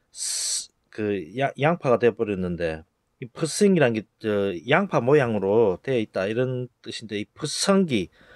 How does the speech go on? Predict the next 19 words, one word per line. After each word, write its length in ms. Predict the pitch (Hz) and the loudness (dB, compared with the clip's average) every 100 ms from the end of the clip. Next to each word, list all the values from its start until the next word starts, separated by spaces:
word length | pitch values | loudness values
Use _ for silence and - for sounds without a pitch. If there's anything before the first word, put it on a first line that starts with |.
| - _ _ _ | -20 _ _ _
푸성기가 880 | - 175 233 240 214 160 127 107 98 | -4 4 4 6 4 4 6 4 2
지금 320 | 120 123 110 | -2 -4 -4
보통 400 | 107 104 180 165 | -6 -2 0 2
그 100 | 147 | 0
뭐 200 | 127 135 | 2 0
이 260 | 120 104 113 | 0 -2 -6
시장에서 540 | - 123 147 160 110 | -4 0 0 0 0
야채, 640 | 98 98 - - 170 170 151 _ - - _ - | 0 0 -4 2 6 6 4 _ -20 -20 _ -2
밭에서 440 | - 185 - 127 | 0 0 0 0
야-, 60 | 117 | 0
나는 360 | 110 113 113 104 | 0 0 2 2
여러 240 | 110 151 | 6 4
종류의 440 | 117 110 135 127 101 | 4 0 0 2 0
야채라고 480 | 87 - 156 143 | -2 0 0 2
하는데, 480 | 107 110 101 92 85 _ _ - - | 0 -2 -2 -2 -4 _ _ -20 -16
이 80 | 123 | -14
퍼가 400 | - 240 196 147 | 0 4 6 6
사라지고 440 | - 180 135 135 | 4 2 4 2
성기가 720 | 131 220 220 196 156 175 196 | 2 4 2 2 4 4 4